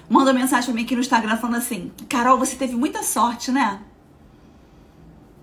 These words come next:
E aí eu falo pra elas o seguinte: "Eu tenho muita sorte. Todo dia essa sorte se repete quando eu acordo cedo e começo a trabalhar.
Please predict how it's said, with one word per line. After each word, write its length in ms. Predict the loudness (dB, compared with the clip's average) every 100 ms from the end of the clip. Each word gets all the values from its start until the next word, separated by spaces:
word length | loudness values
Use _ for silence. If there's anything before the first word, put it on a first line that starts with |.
| -20 -20 -20 -20 -8
E 100 | -2
aí 80 | -2
eu 80 |
falo 240 | -2 -4 -4
pra 120 | -4
elas 140 | -6
o 40 | -6
seguinte: 640 | -8 -8 -8 -10 -12 -14 -16 -20 -20 -20 -20 -20 -20 -20 -20 -20 -6
"Eu 160 | -4 -2
tenho 360 | 0 2 4
muita 320 | 2 0 -4
sorte. 680 | -6 -6 -6 -8 -16 -18 -20 -20 -20 -20 -20 -20 -20 -20 -20 -20 -20 -20 -20 -20 -20 -20 -20 -10
Todo 420 | 0 4 4 4 0
dia 240 | 0 0
essa 200 | -2 -4
sorte 380 | 0 0 0 -2
se 160 | -4
repete 480 | -2 -2 -4 -6 -6
quando 160 | -4 -4
eu 60 |
acordo 320 | -2 -2 -4 -6
cedo 380 | -8 -6 -6
e 40 | -6
começo 340 | -6 -6 -8
a 40 | -8
trabalhar. 500 | -10 -10 -10 -14